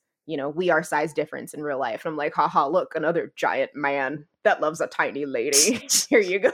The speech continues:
go. But, uh, Fishball's father passed away, um, during everything that's been happening with covid. And she had some really tender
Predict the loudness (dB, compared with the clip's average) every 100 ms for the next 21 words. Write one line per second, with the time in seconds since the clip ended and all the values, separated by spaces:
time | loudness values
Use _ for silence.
0 | 4 2 0 -4 -18 -14 -10 0 2 4
1 | 0 _ _ _ 4 6 6 4 2 0
2 | 0 2 2 0 2 4 4 4 2 0
3 | -2 -2 -6 -4 -2 -4 -8 -14 _ _
4 | 2 2 0 2 4 4 2 0 -4 -10
5 | _ _ -4 -2 0 -2 -4 -4 -4 -6
6 | -4 -4 -4 -6 -8 -6 -6 -4 -4 -6
7 | -4 -6 -6 -4 0 0 -2 -6 -4 -4
8 | -4 -4 -4 -8 -10 -14 _ _ _ _
9 | -12 -4 -2 0 2 2 2 -2 -8